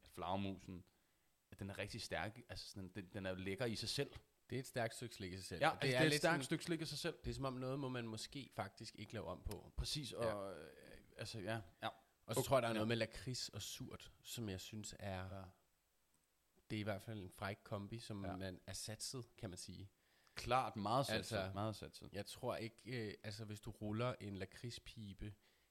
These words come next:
Speaker 2: i det der sure pulver, <laughs> så tror jeg ikke, jeg vil synes, det var godt heller, selvom jeg er
Speaker 1: Ej,
Speaker 2: stor
Speaker 1: ej,
Speaker 2: fan
Speaker 1: ej,
Speaker 2: af det
Speaker 1: ej.
Speaker 2: sure, faktisk.
Speaker 1: Ej, det går ikke. Det
Speaker 2: Nej.
Speaker 1: går ikke. Okay.
Speaker 2: Men, øh, skal vi kaste os ud? Vi
Speaker 1: Jeg
Speaker 2: har
Speaker 1: synes,
Speaker 2: jo
Speaker 1: vi
Speaker 2: taget,
Speaker 1: skal
Speaker 2: vi har jo taget en masse slik med i dag.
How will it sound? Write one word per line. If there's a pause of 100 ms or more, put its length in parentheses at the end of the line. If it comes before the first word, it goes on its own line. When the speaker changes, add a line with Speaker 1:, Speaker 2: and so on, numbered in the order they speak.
(240)
Speaker 2:
i
det
der
sure (100)
pulver, (160)
<laughs> (140)
så
tror
jeg
ikke,
jeg
vil
synes,
det
var
godt
heller,
selvom
jeg
er
Speaker 1:
Ej,
Speaker 2:
stor
Speaker 1:
ej,
Speaker 2:
fan
Speaker 1:
ej,
Speaker 2:
af
det (120)
Speaker 1:
ej.
Speaker 2:
sure,
faktisk. (180)
Speaker 1:
Ej,
det
går
ikke.
Det
Speaker 2:
Nej.
Speaker 1:
går
ikke. (1500)
Okay. (580)
Speaker 2:
Men,
øh,
skal
vi
kaste
os
ud?
Vi
Speaker 1:
Jeg
Speaker 2:
har
Speaker 1:
synes,
Speaker 2:
jo
Speaker 1:
vi
Speaker 2:
taget,
Speaker 1:
skal
Speaker 2:
vi
har
jo
taget
en
masse
slik
med
i
dag.